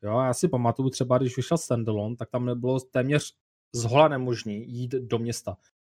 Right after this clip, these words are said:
To bylo tak špatně optimalizovaný, to se sekalo, tam se prostě nedalo jít, to bylo šílený.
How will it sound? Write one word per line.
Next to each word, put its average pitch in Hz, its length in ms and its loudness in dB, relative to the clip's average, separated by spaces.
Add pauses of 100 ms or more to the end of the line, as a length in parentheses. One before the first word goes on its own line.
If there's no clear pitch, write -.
(140)
To 120 80 -4
bylo 147 140 0
tak 151 140 -2
špatně - 340 -6
optimalizovaný, 131 720 0
to 127 140 -8
se - 200 -8
sekalo, 143 680 0
tam 113 200 -8
se - 120 -8
prostě 123 300 -8
nedalo 123 500 2
jít, 117 280 -6
to 113 100 -2
bylo 107 220 -2
šílený. 180 680 -2